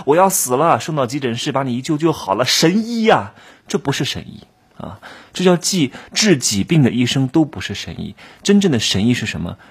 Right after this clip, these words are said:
治未病。就是还没有发生的疾病，我通过你刚开始的一点点的言行举止和一点点小小的症状，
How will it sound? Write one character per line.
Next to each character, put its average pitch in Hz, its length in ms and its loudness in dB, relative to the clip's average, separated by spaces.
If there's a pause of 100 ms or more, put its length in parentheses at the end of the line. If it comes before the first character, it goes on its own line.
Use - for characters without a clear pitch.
(100)
治 185 260 4
未 165 420 2
病。 - 180 -14 (560)
就 269 100 2
是 - 100 0
还 208 120 2
没 214 100 6
有 170 100 6
发 190 340 0
生 202 200 2
的 131 100 2
疾 95 160 -6
病， 90 160 -8 (260)
我 151 100 -4
通 233 200 2
过 226 120 4
你 165 120 2
刚 180 180 -2
开 180 140 -2
始 - 160 -6
的 180 80 -4
一 196 100 -6
点 160 260 0
点 98 200 -4
的 101 100 -8
言 113 260 0
行 165 240 -2
举 147 240 -4
止 101 440 -6 (220)
和 - 200 0
一 240 80 -2
点 170 220 2
点 151 140 0
小 131 180 -2
小 - 100 -10
的 98 80 -2
症 120 240 0
状， 85 220 -4